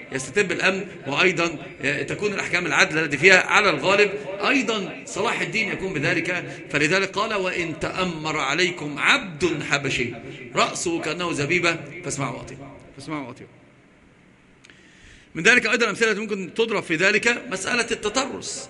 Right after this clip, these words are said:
التي قال بها ال-، ابن تيمية، هذه مسألة أنه قتال المسلمين مع الكافرين، مع أهل الكفر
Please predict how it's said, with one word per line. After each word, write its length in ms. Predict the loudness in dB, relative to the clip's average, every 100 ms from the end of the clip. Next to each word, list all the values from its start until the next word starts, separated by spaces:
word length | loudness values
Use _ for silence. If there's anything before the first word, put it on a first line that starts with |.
| -2
التي 220 | 0 0
قال 240 | 0 0 4
بها 280 | 4 4 -2 -14 -14 -2
ال-، 1040 | -2 0 0 0 2 0 -2 -4 -6 -8 -12 -18 -20 -10
ابن 180 | -6 -2
تيمية، 340 | 0 4 2 0 -12 -16 -16 -16 -6
هذه 180 | -2 -2
مسألة 480 | -2 -2 0 0 -2
أنه 240 | -6 -6 -6 -6 -6 -8
قتال 260 | -8 -4 -4
المسلمين 440 | -4 -6 -4 -2
مع 200 | 0 0
الكافرين، 720 | 0 0 0 2 4 4 2 -4 -4
مع 160 | 0
أهل 180 | 0 -2
الكفر 380 | -2 0 -2